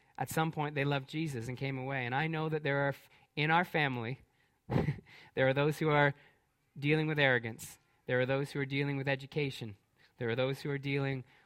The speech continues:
with just the maturing of their faith. But I am not willing to miss out on what God has for me because there are still people in our family that are not perfect yet. And can I trust the church? Absolutely you can, because you can trust the head of the church.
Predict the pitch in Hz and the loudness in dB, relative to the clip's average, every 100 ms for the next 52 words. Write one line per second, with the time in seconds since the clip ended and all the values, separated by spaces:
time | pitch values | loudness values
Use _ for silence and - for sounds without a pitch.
0 | - 131 - 139 131 - - 135 127 - | -8 -8 -2 -2 -2 -8 -10 -6 -6 -4
1 | 147 147 147 139 135 135 - 127 113 - | -2 -2 -2 -6 -6 -8 -4 -6 -6 -12
2 | _ _ _ - 147 147 165 175 170 156 | _ _ _ -2 4 6 4 4 2 2
3 | 147 - 151 156 135 123 139 143 156 143 | 0 -4 2 2 2 -2 -4 -2 0 0
4 | 139 135 135 - 139 156 143 135 143 147 | 0 -2 -4 -4 -4 0 4 4 4 2
5 | 139 - 123 113 110 _ - _ _ - | 0 -8 -8 -8 -10 _ -20 _ _ -6
6 | 135 139 143 139 131 - 143 175 165 135 | 2 2 4 0 0 -4 -4 -4 -4 -4
7 | 131 - 131 131 127 143 135 113 117 117 | -6 -6 -4 -4 -2 -2 -2 -2 -2 -2
8 | 120 120 123 139 120 107 - 98 104 _ | -2 -2 -4 -4 -6 -6 -12 -12 -12 _
9 | _ _ _ _ _ _ _ _ _ _ | _ _ _ _ _ _ _ _ _ _
10 | - 135 175 160 160 180 165 - 156 - | -6 0 4 6 4 4 0 0 -4 -2
11 | 170 - - 139 - 156 156 131 117 113 | -2 0 2 2 0 -4 -4 -4 -8 -6
12 | 120 110 113 117 127 123 127 - 127 151 | -8 -8 -10 -8 -8 -6 -6 -6 0 2
13 | 127 113 - 110 - - | 0 -6 -8 -8 -8 -14